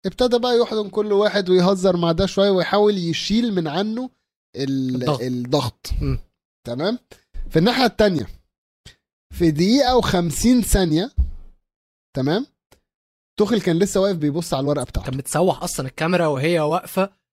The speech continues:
Speaker 2: كان هو مسحول مع المساعد بتاعه، ماسك الورقة والقلم وموطي، واللعيبة كلها
Speaker 1: بالظبط.
Speaker 2: حواليه مستنيينه يتكلم.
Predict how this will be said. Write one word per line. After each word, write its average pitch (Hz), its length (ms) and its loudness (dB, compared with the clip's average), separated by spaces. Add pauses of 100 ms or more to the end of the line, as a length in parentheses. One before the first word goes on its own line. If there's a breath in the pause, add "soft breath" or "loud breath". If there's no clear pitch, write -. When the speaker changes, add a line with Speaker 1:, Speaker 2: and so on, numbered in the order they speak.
(100)
Speaker 2:
كان 135 120 -4
هو 175 300 4
مسحول 180 460 2
مع 151 140 2
المساعد 165 400 0
بتاعه، 175 360 2
ماسك 185 260 0
الورقة 180 260 6
والقلم 185 260 4
وموطي، 175 800 2
واللعيبة 160 380 0
كلها 185 280 4
Speaker 1:
بالظبط. 151 140 2
Speaker 2:
حواليه 233 380 2 (340)
مستنيينه 185 460 2
يتكلم. 147 440 -2